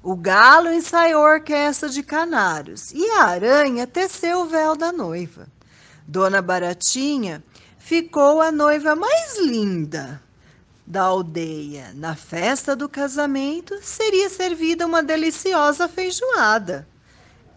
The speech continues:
antes dos doces. Mas havia algo de errado com o noivo.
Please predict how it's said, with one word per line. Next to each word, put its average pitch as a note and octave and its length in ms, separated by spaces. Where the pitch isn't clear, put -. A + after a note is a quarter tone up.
antes D#3+ 580
dos C4+ 300
doces. - 800
Mas D#4 300
havia D4+ 520
algo C#4+ 360
de B3+ 140
errado C#4+ 600
com A#3+ 260
o A3 40
noivo. E3+ 600